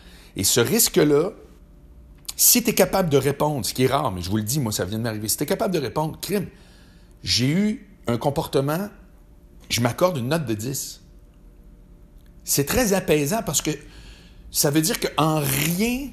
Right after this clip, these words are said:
t'es responsable de cette situation-là. C'est-à-dire que si la madame, elle a décroché, elle a décroché, mais c'est pour des raisons qui sont cent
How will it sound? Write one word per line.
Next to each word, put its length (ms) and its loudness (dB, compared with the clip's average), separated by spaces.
t'es 100 4
responsable 800 -2
de 80 -4
cette 180 -4
situation-là. 640 -6
C'est-à-dire 340 0
que 100 0
si 360 2
la 160 2
madame, 340 0
elle 100 -2
a 60 0
décroché, 720 -2
elle 140 2
a 40 2
décroché, 760 -2
mais 100 -4
c'est 140 -2
pour 160 -4
des 100 2
raisons 240 -2
qui 140 -6
sont 160 -4
cent 460 0